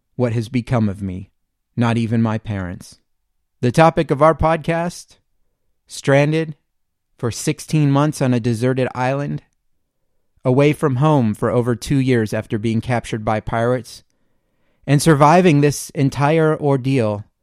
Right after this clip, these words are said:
to make it safely back home and live to tell about it, was none other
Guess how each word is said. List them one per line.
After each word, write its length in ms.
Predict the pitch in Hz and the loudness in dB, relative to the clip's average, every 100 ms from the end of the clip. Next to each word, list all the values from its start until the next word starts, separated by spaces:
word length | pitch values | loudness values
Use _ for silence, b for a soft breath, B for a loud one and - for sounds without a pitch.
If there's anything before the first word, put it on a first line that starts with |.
| _ _ _ _ _ | _ _ _ _ _
to 100 | - | 0
make 240 | 123 139 139 | 4 4 2
it 140 | 123 | -4
safely 500 | - 147 139 - 147 | -2 0 0 0 -2
back 280 | 139 139 139 | 0 0 -2
home 400 | 127 110 110 117 _ _ _ - | -2 -2 -4 -8 _ _ _ -6
and 160 | 110 | -2
live 200 | 117 139 | 0 -2
to 100 | 160 | -4
tell 240 | 139 139 117 | 0 0 0
about 320 | 107 101 101 | -2 -2 -4
it, 180 | 107 _ _ _ _ - | -6 _ _ _ _ -6
was 120 | 117 | 0
none 220 | 120 135 | 2 2
other 480 | 151 131 123 123 123 | 2 0 0 0 -2